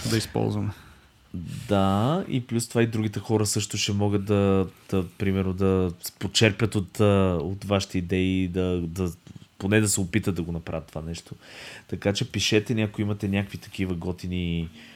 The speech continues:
Speaker 2: или ако го правите също, ако имате някакви готини такива навици, които са си изградили, да се награждават с нещо яко. Например, може да е сладолет, а, Рафи.
Speaker 1: <laughs>
Speaker 2: Може да е
Speaker 1: Може
Speaker 2: <laughs> Не,
Speaker 1: да е
Speaker 2: не знам.
Speaker 1: сок от цвекло,
Speaker 2: Не знам.
Speaker 1: а кой за какво,
Speaker 2: С-, да,
Speaker 1: кой какво да
Speaker 2: кой
Speaker 1: го кефи.
Speaker 2: каквото го влече.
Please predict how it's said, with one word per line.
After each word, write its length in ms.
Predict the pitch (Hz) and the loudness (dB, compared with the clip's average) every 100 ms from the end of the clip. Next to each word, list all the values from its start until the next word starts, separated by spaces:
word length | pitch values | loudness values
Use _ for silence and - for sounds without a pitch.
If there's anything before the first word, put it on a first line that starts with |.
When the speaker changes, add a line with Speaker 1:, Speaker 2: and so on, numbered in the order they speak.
| - - - | -20 -12 6
Speaker 2:
или 160 | 165 156 | 8 10
ако 200 | 135 120 | 8 4
го 180 | 101 95 | 2 6
правите 400 | 104 85 85 - | 6 6 0 -6
също, 500 | - 90 - - - - | -4 -2 -4 -10 -12 -8
ако 220 | 87 104 | -4 0
имате 260 | 104 101 | 0 0
някакви 280 | 101 101 - | 0 0 -4
готини 400 | 95 98 92 95 | -4 -4 -2 -6
такива 320 | 85 - 92 | -6 -6 -4
навици, 520 | 90 95 98 98 - 87 | 0 2 2 0 -4 -6
които 180 | 95 | -6
са 60 | - | -6
си 160 | - 92 | -4 -4
изградили, 540 | 87 85 85 92 90 | -6 -8 -4 -4 -4
да 140 | 85 85 | -4 -4
се 140 | - | -4
награждават 580 | 87 85 82 - 90 - | -4 -4 -2 2 2 0
с 120 | - | -6
нещо 280 | 92 82 85 | -6 -6 -4
яко. 480 | 90 85 - 87 85 - - - - - - _ _ - | -4 -4 -4 -4 -6 -10 -20 -20 -20 -20 -20 _ _ -8
Например, 360 | 98 90 101 101 | -6 0 2 4
може 220 | 98 101 | 4 2
да 80 | 101 | 4
е 40 | 98 | 2
сладолет, 640 | - 87 90 92 92 - | 2 0 2 2 0 0
а, 260 | 92 90 87 | 2 2 4
Рафи. 420 | 98 - - - 131 - - | 4 2 -8 0 0 0 2
Speaker 1:
<laughs> 220 | 139 127 | 4 6
Speaker 2:
Може 320 | 127 95 87 | 4 6 4
да 320 | 87 92 98 104 | 6 6 8 6
е 40 | 117 202 180 202 202 196 185 131 123 | 8 8 10 8 8 8 8 10 8
Speaker 1:
Може 200 | 123 160 | 10 10
Speaker 2:
<laughs> 0 | |
Не, 60 | |
Speaker 1:
да 20 | |
е 40 | 131 | 10
Speaker 2:
не 40 | |
знам. 220 | 160 139 | 8 8
Speaker 1:
сок 100 | 117 | 8
от 80 | 135 | 8
цвекло, 420 | - 135 127 135 | 6 6 8 10
Speaker 2:
Не 60 | 131 | 8
знам. 320 | 120 101 98 | 8 6 6
Speaker 1:
а 60 | 101 | 2
кой 300 | - 117 113 | 4 6 6
за 140 | 117 | 4
какво, 200 | - 117 | 0 0
Speaker 2:
С-, 560 | 113 - - - - 117 | 0 -4 -4 -6 -10 -6
да, 180 | 123 110 | 4 6
Speaker 1:
кой 120 | 107 | 6
какво 180 | - 120 | 6 4
да 100 | 123 | 8
Speaker 2:
кой 120 | 143 | 8
Speaker 1:
го 60 | |
кефи. 80 | 139 143 | 10 8
Speaker 2:
каквото 540 | 143 135 131 127 123 | 8 6 6 6 2
го 260 | - 139 139 | -2 4 6
влече. 460 | 127 127 - 123 | 8 8 8 4